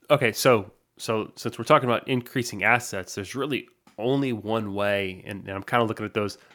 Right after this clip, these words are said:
those, those liquid assets. There's really only one way to increase those assets.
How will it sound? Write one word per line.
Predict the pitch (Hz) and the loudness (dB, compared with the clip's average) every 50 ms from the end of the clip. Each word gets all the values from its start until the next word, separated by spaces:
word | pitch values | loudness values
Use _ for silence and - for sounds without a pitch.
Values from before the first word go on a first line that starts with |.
| _ | _
those, | - 120 120 101 98 90 - _ _ _ _ _ | 2 2 2 2 0 -6 -16 _ _ _ _ _
those | - 117 110 104 98 | 2 2 2 2 2
liquid | 104 113 131 127 - 120 107 | 2 4 4 4 4 2 2
assets. | 101 95 95 95 - - 104 - | 4 4 4 2 0 -4 -6 -4
There's | 110 101 95 110 | -6 -6 -2 0
really | 170 214 202 135 - - | 0 0 0 -2 0 2
only | 131 135 139 135 135 127 117 110 - _ _ _ _ _ _ _ _ | 4 4 4 4 4 2 2 0 -4 _ _ _ _ _ _ _ _
one | - 104 107 131 147 139 | -4 2 6 6 6 6
way | 120 113 107 101 98 95 90 90 - _ _ _ _ _ _ _ _ _ _ - | 6 6 4 4 2 0 -4 -8 -16 _ _ _ _ _ _ _ _ _ _ -8
to | - 117 107 104 101 98 95 95 90 90 - _ _ _ _ _ _ _ _ _ | -6 -4 -4 -2 -4 -4 -6 -6 -8 -10 -14 _ _ _ _ _ _ _ _ _
increase | - 143 147 143 - - 127 120 113 - | 0 0 0 0 0 0 2 2 2 2
those | 113 104 92 107 | -2 -2 2 4
assets. | 101 95 95 - - 95 95 113 - - - | 4 4 4 2 -2 -4 -4 -4 -6 -10 -16